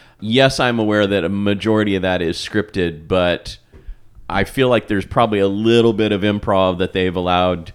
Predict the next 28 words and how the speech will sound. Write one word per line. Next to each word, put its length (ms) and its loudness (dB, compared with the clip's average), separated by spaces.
to 120 -8
happen 380 -4
there 460 -2
because, 800 -6
like 120 -4
I 40 -8
said, 300 -4
the, 100 -4
the, 380 -6
the, 220 -6
the 160 -2
two, 420 0
like, 380 -6
some 260 2
of 80 0
the 100 4
line 460 0
delivery, 640 2
and 240 0
the, 80 -2
like, 140 -2
the 100 -4
call 340 2
and 80 0
response 520 -2
typical 520 -2
line 280 0
delivery 600 -4